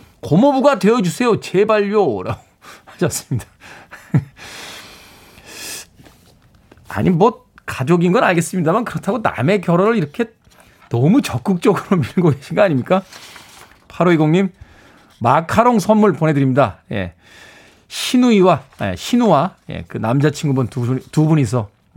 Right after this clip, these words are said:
달달한 관계 되시라고 좀 전해주시길 바라겠습니다. 사구육삼님, "등교하는 한 시간 동안 차 안에서 잠드는 딸이 안쓰럽습니다. 운동하기 위해 서울로 학교 다니는 딸인데요. 간식 선물하고 싶네요." 하시면서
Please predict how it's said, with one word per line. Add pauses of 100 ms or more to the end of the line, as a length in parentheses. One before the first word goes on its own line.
(100)
달달한
관계
되시라고
좀
전해주시길 (680)
바라겠습니다. (1700)
사구육삼님,
"등교하는
한
시간
동안
차
안에서
잠드는
딸이
안쓰럽습니다. (460)
운동하기
위해
서울로
학교
다니는
딸인데요. (100)
간식
선물하고
싶네요."
하시면서